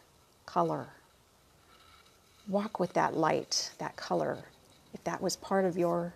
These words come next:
vision today, hold that in your heart. Pink is very loving, associated with very deeply loving, right? Love and kindness, compassion. Um, so hold that.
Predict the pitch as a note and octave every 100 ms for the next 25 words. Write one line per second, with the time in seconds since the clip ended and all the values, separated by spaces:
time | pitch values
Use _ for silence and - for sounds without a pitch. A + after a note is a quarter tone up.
0 | - E3 F#3+ F3 E3 D#3+ - F3 D3+ D3
1 | D3+ - - - - - - G#3 F3 F3+
2 | - F3+ E3 D3+ - F#3+ E3+ - - -
3 | - - - - - A#3 G#3 - F3+ E3+
4 | F3 G3+ G#3+ F#3+ F3+ F#3+ F#3 D#3+ D3+ D3
5 | C#3+ - - - - - G3 - F#3+ F3+
6 | F3+ E3 - F3 F3+ F#3 F3 F#3+ F#3 F3+
7 | E3 E3+ E3 D#3+ D3 C#3+ D#3+ D#3+ F3 E3+
8 | F3 F3 D#3+ E3 - E3+ F3 F3+ E3 D#3
9 | - - - - - - - F3+ - D#3+
10 | E3+ - E3 F3+ - - - - - -
11 | - F#3+ F#3+ F3+ E3+ E3 - - _ _
12 | _ - - - - - - - F#3+ F3
13 | G3+ F#3+ E3+ D3 -